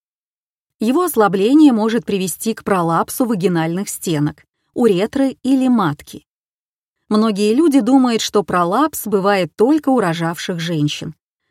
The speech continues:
когда мышцы рвутся или их разрезают, чтобы облегчить роды.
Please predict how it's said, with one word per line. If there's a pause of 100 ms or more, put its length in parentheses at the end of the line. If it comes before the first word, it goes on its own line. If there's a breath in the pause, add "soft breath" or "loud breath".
когда
мышцы
рвутся (260)
или
их
разрезают,
чтобы
облегчить
роды.